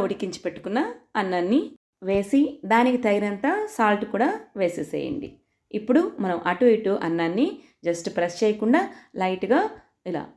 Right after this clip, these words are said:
అన్నం పలుకుగా వండుకుంటే ఇంకా బాగుంటుంది. So మొత్తం కలిసేలాగా అటు ఇటు తిప్పుకోండి. ఈ రైస్ ఐటమ్ చాలా సింపుల్గా అయిపోతుంది, టేస్టీగా కూడా ఉంటుంది. ఇందులోకి మనకి ఏ నంచుకోను అవసరం లేదు, కలుపుకోను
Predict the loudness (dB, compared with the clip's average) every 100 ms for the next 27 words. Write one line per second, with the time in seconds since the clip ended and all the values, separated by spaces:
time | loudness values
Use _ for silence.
0 | -2 4 4 4 2 2 2 2 2 -2
1 | -2 -2 0 0 2 0 0 -2 -4 -4
2 | -4 -8 _ _ -2 -2 -2 -4 -4 -2
3 | 0 2 0 0 0 0 0 0 -2 -8
4 | -16 -8 0 0 4 2 0 -6 -8 -8
5 | -6 -4 -4 -6 -10 _ _ _ 0 2
6 | 4 4 2 2 2 0 0 -4 -12 -8
7 | 2 4 4 2 0 2 2 2 2 -2
8 | -2 -2 -4 -8 _ 2 2 2 0 2
9 | 4 4 2 0 0 0 -2 -16 -8 -2
10 | 2 2 2 2 2 -2 _ -6 -2 2
11 | 2 2 -2 -2 0 2 2 0 0 -2
12 | 0 0 0 -4 -6 -4 0 0 0 0
13 | 2